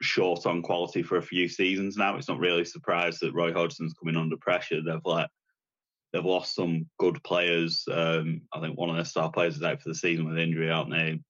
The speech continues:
Wilfried Zaha was the heart and soul of that club, and he's gone, not really been replaced. There's a lot of pressure on Eze and Olise to sort of step up, and they've both having,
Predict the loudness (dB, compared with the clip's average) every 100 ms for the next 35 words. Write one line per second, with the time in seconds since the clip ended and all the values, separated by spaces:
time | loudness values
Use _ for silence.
0 | _ -4 -4 -2 -2 0 2 2 0 -2
1 | -4 0 0 0 -4 -2 -2 -2 -6 -4
2 | 0 0 0 -4 -2 0 2 0 -2 -4
3 | -4 0 2 2 0 -2 -2 0 2 2
4 | -2 -10 -14 _ _ _ _ _ _ 0
5 | 2 2 2 -2 0 0 0 0 0 0
6 | 0 2 2 0 0 0 -2 -2 0 0
7 | -2 -8 _ _ _ _ 0 2 0 -4
8 | -12 _ -4 -2 -2 -4 -4 -2 0 0
9 | 2 0 0 -4 -8 -6 -2 -2 0 0
10 | -2